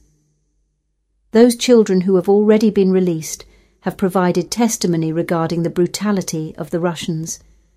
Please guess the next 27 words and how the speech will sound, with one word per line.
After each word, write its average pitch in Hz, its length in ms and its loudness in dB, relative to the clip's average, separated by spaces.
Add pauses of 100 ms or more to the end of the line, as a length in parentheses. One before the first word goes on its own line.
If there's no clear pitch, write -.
(140)
Furthermore, 185 500 4
children 196 460 4
who 185 120 4
remained 180 440 4
in 170 120 -2
contact 185 540 -2
with 170 120 -6
Russians 170 460 -4
since 165 220 -4
the 175 100 -8
full-scale 170 540 -2
invasion 170 580 -2 (340)
have 180 200 -6
borne 190 260 8
witness 185 440 2
to 185 100 -6
the 170 80 -4
most 165 280 -2
horrendous 180 600 2
atrocities, 170 680 -8 (380)
even 190 340 6
without 196 360 2
enduring 165 540 0
the 160 80 -6
torture 175 420 -2
of 165 100 -8
captivity. 170 680 -8